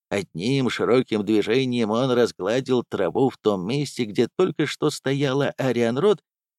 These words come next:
уничтожая улики, свидетельствующие о её бедственном положении. Затем его пальто вспыхнуло, и они взмыли в воздух. «Я знаю дорогу», — сказал он.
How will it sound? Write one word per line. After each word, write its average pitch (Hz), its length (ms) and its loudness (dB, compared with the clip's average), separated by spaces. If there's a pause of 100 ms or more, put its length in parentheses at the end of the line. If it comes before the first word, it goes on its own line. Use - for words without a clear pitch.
уничтожая 151 720 4
улики, 135 600 0 (200)
свидетельствующие 104 1120 -2
о 95 40 2
её 92 440 -2
бедственном 104 720 -2
положении. 69 600 -6 (680)
Затем 135 480 0
его 123 260 4
пальто 120 420 2
вспыхнуло, 185 840 0 (520)
и 107 100 2
они 139 320 2
взмыли 113 640 -2
в 107 160 -4
воздух. - 600 0 (920)
«Я 113 300 0
знаю 180 480 2
дорогу», — 180 560 2 (320)
сказал 87 460 -4
он. - 160 -8